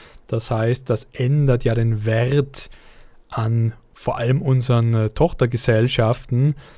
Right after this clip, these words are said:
Also sprich hier,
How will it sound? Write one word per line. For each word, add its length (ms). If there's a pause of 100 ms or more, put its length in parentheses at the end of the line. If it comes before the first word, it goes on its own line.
(260)
Also 640 (240)
sprich 600 (500)
hier, 720